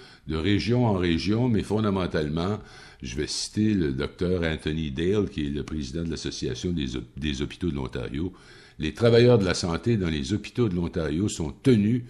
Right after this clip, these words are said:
de présenter des preuves d'immunité contre certaines maladies transmissibles, telles que la rougeole,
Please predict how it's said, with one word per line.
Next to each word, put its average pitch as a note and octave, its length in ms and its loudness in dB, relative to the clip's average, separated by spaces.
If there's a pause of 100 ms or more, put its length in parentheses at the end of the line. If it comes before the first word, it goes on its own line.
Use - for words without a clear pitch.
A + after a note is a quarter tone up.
(280)
de E2 80 0
présenter G2+ 560 0
des F#2 180 0
preuves F2 320 -2
d'immunité A2+ 720 2
contre E2+ 240 -4
certaines G#2+ 400 -2
maladies F2 420 0
transmissibles, G#2+ 840 -2 (300)
telles A#2 260 6
que G#2 80 2
la F2 180 4
rougeole, E2 440 2